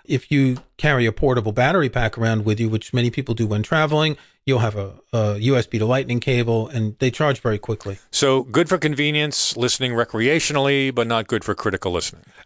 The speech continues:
Speaker 1: Absolutely not. I, I don't recommend them for music. I recommend them for the convenience. And I would say that, I would say they are the most convenient headphones I have. Headphones meaning any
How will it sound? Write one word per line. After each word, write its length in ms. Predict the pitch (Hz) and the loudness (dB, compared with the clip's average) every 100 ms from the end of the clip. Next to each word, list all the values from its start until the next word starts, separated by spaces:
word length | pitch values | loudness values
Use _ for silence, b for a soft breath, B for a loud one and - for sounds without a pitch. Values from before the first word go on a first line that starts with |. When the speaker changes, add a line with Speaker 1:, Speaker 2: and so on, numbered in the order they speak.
| - | 0
Speaker 1:
Absolutely 440 | 165 - 185 151 | 0 0 0 2
not. 340 | 139 117 123 | 2 2 0
I, 100 | 147 | 2
I 20 | 180 | 2
don't 200 | 254 226 | 2 0
recommend 420 | 196 185 180 170 | 0 2 2 2
them 80 | 151 | 0
for 140 | 147 | -2
music. 500 | 135 135 147 123 104 | 0 2 2 0 -2
I 40 | |
recommend 440 | 110 139 156 147 165 | 0 2 2 2 2
them 100 | 147 | 0
for 100 | 143 | -2
the 120 | 127 | -2
convenience. 640 | 127 117 120 104 85 - | -2 0 0 0 -4 -10
And 300 | - 139 139 | -4 -2 2
I 100 | 139 | 2
would 140 | 143 151 | 2 2
say 200 | 185 175 | 2 2
that, 180 | 147 B B _ | 2 B B _
I 60 | 160 | 0
would 140 | 160 | 2
say 120 | 175 | 2
they 100 | 156 | 2
are 180 | 156 220 | 4 2
the 60 | 180 | 2
most 200 | 143 - | 0 0
convenient 460 | 147 147 139 123 | -2 0 0 0
headphones 640 | - 160 143 - 113 107 107 | 0 0 0 0 0 0 0
I 140 | 110 | 2
have. 340 | 120 127 101 - | 2 2 0 -6
Headphones 640 | - 127 110 117 107 98 - | -2 -2 0 -2 -2 -4 -6
meaning 480 | 120 120 120 107 113 | -2 0 2 0 0
any 380 | 139 120 110 | 0 0 -2